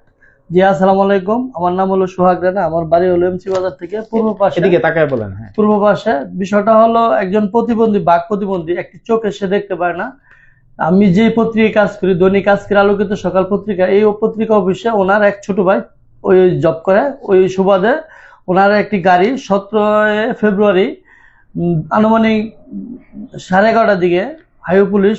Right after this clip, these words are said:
Speaker 1: মহাসড়ক থেকে আটক করে। তারপর তার গন্তব্য নেওয়া যাওয়ার পরে তখন তাকে বলছে ছাব্বিশশো টাকার মামলা দিবে। সে এই কথাটা তার ছোট ভাই বলছে ওই ওনাকে। ওনাকে বলার পরে তার ছোট ভাই আমাকে ফোনের মাধ্যমে বলছে যে আমার বড় ভাইয়ের গাড়িটা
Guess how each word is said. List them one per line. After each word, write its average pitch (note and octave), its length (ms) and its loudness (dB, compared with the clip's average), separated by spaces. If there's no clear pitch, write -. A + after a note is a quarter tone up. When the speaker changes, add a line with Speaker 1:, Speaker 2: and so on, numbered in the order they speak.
Speaker 1:
মহাসড়ক G3 500 2
থেকে G3+ 180 -2
আটক F#3+ 280 0
করে। F#3 160 4
তারপর F#3+ 280 0
তার G3 160 4
গন্তব্য G#3 280 -2
নেওয়া A3 240 4
যাওয়ার A3 240 2
পরে G3 200 4
তখন G#3 180 0
তাকে G#3+ 160 2
বলছে G#3+ 180 0
ছাব্বিশশো G#3 380 -2
টাকার F#3 260 2
মামলা G3+ 200 2
দিবে। E3+ 220 0
সে F#3+ 100 0
এই G#3+ 100 -2
কথাটা A3+ 320 0
তার A#3 120 4
ছোট G#3 120 -4
ভাই G#3 100 2
বলছে G#3+ 340 -2
ওই G3 100 4
ওনাকে। F#3+ 380 -2
ওনাকে G3+ 340 -2
বলার A3+ 280 2
পরে A#3+ 160 2
তার F#3+ 220 2
ছোট A3 200 0
ভাই A3+ 180 4
আমাকে G#3 260 0
ফোনের G#3 320 0
মাধ্যমে A3 300 -2
বলছে G#3 220 -2
যে F#3 120 -2
আমার G3 220 -2
বড় G3+ 180 0
ভাইয়ের G3 200 0
গাড়িটা G3+ 220 -2